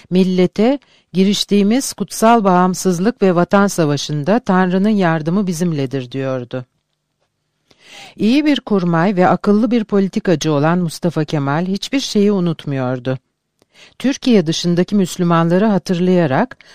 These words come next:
onlara da buna benzer bir beyanname yolladı.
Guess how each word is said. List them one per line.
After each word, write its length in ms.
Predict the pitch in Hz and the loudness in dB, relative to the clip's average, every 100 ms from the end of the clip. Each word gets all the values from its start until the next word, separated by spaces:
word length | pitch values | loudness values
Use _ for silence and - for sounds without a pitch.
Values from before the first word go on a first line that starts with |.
| _ | _
onlara 500 | 175 196 214 254 233 | -2 2 4 4 2
da 120 | 196 | 2
buna 240 | 196 233 196 | 2 2 2
benzer 440 | 156 151 190 240 | 2 2 2 2
bir 160 | 214 185 | 0 2
beyanname 640 | 180 170 175 170 165 160 | 2 2 2 0 0 0
yolladı. 560 | 139 127 127 135 123 | -2 -2 -2 -4 -4